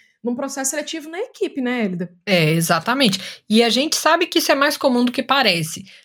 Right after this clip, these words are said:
Speaker 2: porque muitas vezes a pessoa pensa que ela precisa fazer um personagem ali na hora da entrevista, né? Ela vai ali pronta pra fazer o profissional perfeito ali e volto na fanfic que eu falei no outro episódio. Não pode forçar a mão também pra não parecer algo,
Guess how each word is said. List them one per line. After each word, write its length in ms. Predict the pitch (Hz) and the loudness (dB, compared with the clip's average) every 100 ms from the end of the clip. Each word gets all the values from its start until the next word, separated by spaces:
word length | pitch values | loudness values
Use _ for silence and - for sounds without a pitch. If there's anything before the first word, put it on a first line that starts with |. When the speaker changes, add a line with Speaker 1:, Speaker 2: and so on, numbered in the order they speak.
| _ | _
Speaker 2:
porque 400 | 220 196 - 226 | -6 -2 4 6
muitas 300 | 226 311 330 | 6 4 4
vezes 140 | 240 | 4
a 40 | 262 | 2
pessoa 420 | 269 262 269 262 | 2 0 2 2
pensa 300 | 262 262 277 | 2 2 0
que 80 | 277 | 0
ela 100 | 247 | -2
precisa 280 | - 233 - | -2 -8 -4
fazer 180 | 240 | 0
um 60 | 254 | 0
personagem 840 | 247 254 - 254 233 202 190 185 190 | 0 -2 -2 -2 2 4 4 2 0
ali 160 | 175 | 0
na 120 | 185 175 | 0 0
hora 160 | 175 | -2
da 80 | 180 | -2
entrevista, 640 | 175 190 190 160 - - | -4 0 0 0 -6 -10
né? 260 | 185 190 226 - - - | 0 0 0 -6 -20 -4
Ela 160 | 190 185 | 2 4
vai 300 | 185 202 220 | 4 2 2
ali 240 | 214 220 | 0 -2
pronta 460 | 208 220 254 269 285 | 0 2 2 2 0
pra 500 | 240 208 214 247 254 - _ - | 0 2 2 2 -2 -16 _ -4
fazer 420 | 240 220 190 226 | 2 4 6 4
o 80 | 233 | 4
profissional 800 | 254 - - - 247 226 220 | 0 0 -2 0 2 2 2
perfeito 600 | 220 233 - 214 208 220 233 | 0 -4 0 2 4 4 4
ali 340 | 196 208 285 - - _ - | 6 6 4 -2 -20 _ -2
e 380 | 214 240 294 - - | 4 4 4 -2 -6
volto 440 | 185 202 196 214 | 2 4 4 4
na 140 | 254 247 | 2 2
fanfic 460 | 302 349 294 254 | 0 -2 -4 -4
que 60 | 320 | -6
eu 40 | |
falei 240 | 294 302 294 | 0 2 2
no 80 | |
outro 180 | 294 285 | 0 0
episódio. 600 | 294 392 339 196 170 - - | -2 0 2 4 2 -4 2
Não 440 | 196 190 220 285 | 6 6 6 2
pode 300 | - 226 226 | 2 2 2
forçar 340 | 294 285 - 254 | 0 0 2 2
a 60 | |
mão 240 | 247 220 247 | 2 0 0
também 320 | 262 220 226 | 0 2 2
pra 160 | 277 | 2
não 160 | 254 247 | 4 4
parecer 480 | 285 262 294 - 269 | 4 2 0 2 4
algo, 500 | 233 214 240 262 | 6 4 4 4